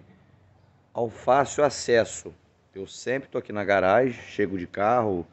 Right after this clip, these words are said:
chego de qualquer lugar, então eu tô sempre de olho nas minhas mudinhas, vendo se elas precisam de água. Se eu coloco lá no final do quintal,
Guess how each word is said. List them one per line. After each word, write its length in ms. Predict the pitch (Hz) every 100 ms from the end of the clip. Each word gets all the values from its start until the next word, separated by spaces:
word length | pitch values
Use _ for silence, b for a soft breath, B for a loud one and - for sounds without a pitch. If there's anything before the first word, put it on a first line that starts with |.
| b b b
chego 260 | - - 95
de 80 | 87
qualquer 260 | 95 -
lugar, 480 | 98 92 95 107 -
então 200 | 104 104
eu 60 | 104
tô 140 | 117
sempre 360 | - - 104 104
de 100 | 104
olho 120 | 107
nas 80 | 107
minhas 140 | 104
mudinhas, 640 | 117 127 98 107 110 110 - b b b b -
vendo 260 | 101 113
se 100 | 107
elas 140 | 101 87
precisam 320 | 101 - 101
de 160 | 92 107
água. 260 | 107 101
Se 100 | 90
eu 60 | 127
coloco 340 | 131 127 117
lá 220 | 117 131
no 100 | 160
final 200 | - 135
do 60 | 123
quintal, 580 | 117 104 131 139 120